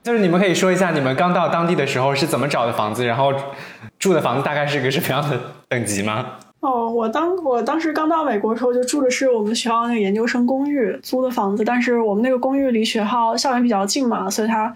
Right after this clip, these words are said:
Speaker 2: 房租很贵，基本上你一个月的工资拿到以后，付完房租可能就只剩几百刀了，然后你就只能抠抠搜搜节衣缩，就是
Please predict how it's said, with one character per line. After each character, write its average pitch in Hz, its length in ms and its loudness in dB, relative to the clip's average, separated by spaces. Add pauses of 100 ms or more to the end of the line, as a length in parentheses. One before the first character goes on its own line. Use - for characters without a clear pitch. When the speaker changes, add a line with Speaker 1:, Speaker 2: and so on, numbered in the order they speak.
(160)
Speaker 2:
房 208 220 0
租 226 120 2
很 220 200 0
贵， 160 280 -2 (600)
基 277 140 -2
本 214 160 2
上 214 420 0
你 202 400 0 (220)
一 202 120 2
个 233 140 2
月 247 180 4
的 208 280 2
工 226 200 0
资 240 120 0
拿 196 180 2
到 214 180 2
以 196 120 2
后， 196 240 0
付 202 160 -4
完 208 200 2
房 196 200 0
租 208 120 0
可 214 120 -2
能 185 80 2
就 202 60 2
只 190 120 -4
剩 202 180 0
几 202 140 -2
百 185 160 0
刀 170 240 -2
了， 156 160 -6 (100)
然 180 80 -4
后 185 60 0
你 185 80 0
就 196 80 2
只 196 80 0
能 185 140 2
抠 320 200 -2
抠 320 200 0
搜 294 200 2
搜 277 360 2
节 220 240 0
衣 240 260 0
缩， 262 200 -4
就 208 220 -2
是 208 240 0